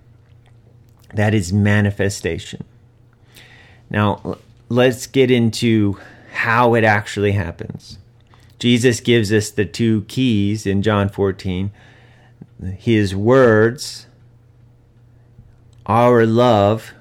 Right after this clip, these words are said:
now let's add a third key 'cause he talks about it earlier, and the Holy Spirit's energy. Now, revelation and grace are the two New Testament biblical words,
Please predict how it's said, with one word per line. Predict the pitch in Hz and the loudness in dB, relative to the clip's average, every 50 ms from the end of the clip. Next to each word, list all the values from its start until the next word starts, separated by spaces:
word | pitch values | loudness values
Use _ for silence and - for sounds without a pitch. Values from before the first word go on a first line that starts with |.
| _ _ | _ _
now | - - 98 | -6 -4 -2
let's | 101 98 - - | -2 -2 -4 -6
add | - - 90 104 104 95 | -4 -2 0 0 2 0
a | 92 | -2
third | 90 - 123 113 117 110 101 - | -2 0 2 2 2 2 0 -4
key | - - 95 87 92 | -8 -8 -6 -6 -6
'cause | 98 - 110 98 92 | -6 -6 -6 -6 -4
he | 101 98 98 92 - - _ - - _ _ | -4 -6 -6 -6 -10 -18 _ -20 -20 _ _
talks | - 107 110 101 - | -6 -4 -4 -4 -2
about | - 107 104 | -4 -2 0
it | 107 | 0
earlier, | 104 104 101 95 92 92 95 95 - - - - _ | 0 0 0 0 -2 -4 -4 -6 -10 -16 -20 -20 _
and | - - 113 110 104 | -8 -4 -2 0 0
the | 95 | -2
Holy | 95 - 127 127 127 131 120 | -2 -2 -2 0 2 0 0
Spirit's | - - - 123 117 120 113 - - - - _ | -2 -4 -2 0 0 0 0 -2 -4 -12 -10 _
energy. | 120 127 127 123 117 104 92 - - 73 - - - 107 - - _ _ _ _ _ _ _ _ - - _ - - - - - _ _ _ _ _ _ _ - - _ _ _ _ _ - | -4 -2 0 0 0 -2 -2 -6 -8 -10 -10 -12 -14 -14 -18 -20 _ _ _ _ _ _ _ _ -20 -20 _ -20 -20 -20 -20 -20 _ _ _ _ _ _ _ -20 -20 _ _ _ _ _ -10
Now, | - 90 85 90 | -10 -10 -4 -2
revelation | 110 113 113 117 135 127 123 117 117 113 - - - 117 117 120 - - | 0 2 2 2 2 2 2 2 2 0 -2 -4 -4 -4 -4 -4 -6 -8
and | - 95 104 101 98 95 | -6 -4 -2 -2 -2 -2
grace | - - 104 104 117 110 104 98 87 85 - - | -2 -2 0 2 2 2 2 0 -2 -6 -6 -4
are | 117 95 92 | -2 -2 -2
the | 90 92 90 | -2 -4 -6
two | - - - 104 98 95 92 92 | -6 -4 -4 -2 -2 -2 -2 -2
New | 98 101 110 110 107 | -2 -2 0 -2 -2
Testament | 107 - 110 95 95 - - - 95 92 87 82 76 - | -4 -4 -4 -4 -4 -6 -8 -6 -6 -6 -6 -6 -6 -4
biblical | 113 110 98 98 104 - - 98 98 | -4 -4 -2 -4 -8 -8 -6 -8 -6
words, | 92 95 95 90 90 92 98 - - - - | -4 -4 -4 -4 -4 -6 -8 -10 -18 -20 -20